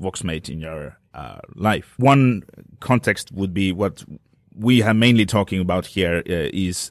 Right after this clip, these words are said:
just simple way of using your, uh, device. And, um, those are one of the people we are kind of targeting ourselves to. And, uh, we see when we are able to provide,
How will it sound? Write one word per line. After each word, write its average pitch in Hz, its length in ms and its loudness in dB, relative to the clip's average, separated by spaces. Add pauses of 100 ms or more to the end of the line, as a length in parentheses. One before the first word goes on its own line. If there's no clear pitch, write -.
(140)
just - 360 0
simple 117 440 0
way 104 200 6
of 92 160 0
using 98 320 2
your, 85 480 0
uh, 76 280 -12 (100)
device. - 560 -2 (420)
And, 95 360 4
um, 92 340 2 (760)
those 123 280 4
are 104 140 4 (120)
one 117 220 4
of 104 80 0
the 101 100 0
people 95 320 0
we 87 260 2
are 82 320 2 (300)
kind 104 160 0
of 95 100 -6
targeting 90 540 -2
ourselves 71 460 -6
to. - 200 -12 (480)
And, 107 320 6
uh, 98 400 6
we 139 200 2
see 120 480 0 (140)
when 104 520 2
we 120 300 4
are 98 120 6
able 95 280 0
to 92 260 0
provide, 87 640 2